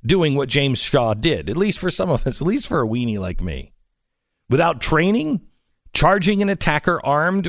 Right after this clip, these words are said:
with a weapon isn't something that ninety percent of us think we would do. But maybe we do. It's rare. Movies are usually made to tell the story if it ever happens. Clint Eastwood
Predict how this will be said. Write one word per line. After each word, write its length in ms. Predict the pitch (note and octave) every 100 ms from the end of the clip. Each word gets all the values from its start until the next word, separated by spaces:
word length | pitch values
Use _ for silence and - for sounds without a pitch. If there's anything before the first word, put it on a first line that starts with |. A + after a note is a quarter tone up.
| -
with 140 | D#3
a 40 | D#3+
weapon 540 | C#3 C3+ A2 A#2 E3 -
isn't 360 | D#3 C3+ D#3+
something 280 | E3+ D#3 E3+
that 120 | D#3
ninety 520 | C3+ C3+ C#3+ D#3+ D#3+
percent 360 | D3 D3 - F3+
of 60 | B2
us 160 | A#2
think 220 | - C3
we 100 | -
would 220 | D3+ D#3 C#3+
do. 440 | G3 G#3+ - - - _ _ _ _ - -
But 160 | - -
maybe 220 | A3+ D4
we 140 | D4+
do. 440 | D4+ D#4 E4 - - _ _ _ _ _ _ _ _ _ _ _ _
It's 220 | D3+ D#3+ D3+
rare. 580 | E3 G3 - B1+ - - _ _ _ _ _ _ _ _ _ _ _ -
Movies 480 | D3+ A3 F3+ A2
are 80 | C3
usually 500 | C3 C#3 C3+ B2+ A#2+
made 320 | G#2+ C3+ C#3+
to 60 | A#2+
tell 280 | - C#3 C3+
the 80 | A#2
story 360 | - E3 F3
if 100 | C#3
it 80 | A#2+
ever 160 | A2+ G2+
happens. 460 | - E3+ F2+ D2+
Clint 260 | - D3 C#3
Eastwood 420 | E3+ - D2+ -